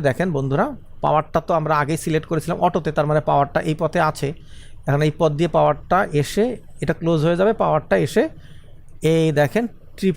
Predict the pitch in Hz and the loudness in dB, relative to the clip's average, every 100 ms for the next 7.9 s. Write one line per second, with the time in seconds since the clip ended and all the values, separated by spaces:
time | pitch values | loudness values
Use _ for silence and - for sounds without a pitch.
0 | - 160 139 135 127 123 - 127 117 120 | 2 2 2 -2 -2 -2 -4 -6 -4 -4
1 | 185 143 185 - 139 226 269 - - 143 | -2 0 0 0 -2 -2 -4 -6 0 0
2 | 127 110 - - - - - - - 160 | 0 -2 -8 -12 -14 -14 -14 -14 -2 0
3 | 190 208 202 202 208 196 196 175 165 170 | 2 2 0 -2 -2 -2 -2 0 2 4
4 | 165 - 185 202 202 196 175 170 165 156 | 2 0 -2 0 0 0 0 -2 2 2
5 | 151 185 - - - 143 131 170 160 151 | 2 0 -10 -18 -2 0 2 2 2 0
6 | 160 165 160 - 180 160 - 180 196 - | 0 0 -2 -4 -4 -4 0 2 2 0
7 | 151 151 143 139 135 156 - 151 | 0 2 2 2 2 0 2 2